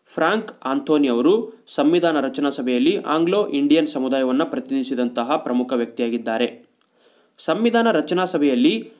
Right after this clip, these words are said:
ಮೂಲಭೂತ ಹಕ್ಕುಗಳ ಉಪಸಮಿತಿಯ ಅಧ್ಯಕ್ಷರು ಯಾರಾಗಿದ್ದರು?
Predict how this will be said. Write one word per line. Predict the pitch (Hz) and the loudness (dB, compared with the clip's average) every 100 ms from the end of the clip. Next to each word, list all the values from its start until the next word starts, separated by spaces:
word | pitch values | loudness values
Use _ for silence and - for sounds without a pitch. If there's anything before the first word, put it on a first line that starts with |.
| _ _ | _ _
ಮೂಲಭೂತ | 147 208 247 233 208 208 | 0 4 4 4 2 2
ಹಕ್ಕುಗಳ | 190 160 170 139 165 | 0 2 2 4 2
ಉಪಸಮಿತಿಯ | 175 156 202 202 175 160 151 165 147 | 2 0 0 0 0 0 0 -2 0
ಅಧ್ಯಕ್ಷರು | 127 127 147 - 156 | -2 -2 -2 0 2
ಯಾರಾಗಿದ್ದರು? | 135 127 139 127 120 120 110 - _ | 2 2 0 -2 -2 -2 -2 -6 _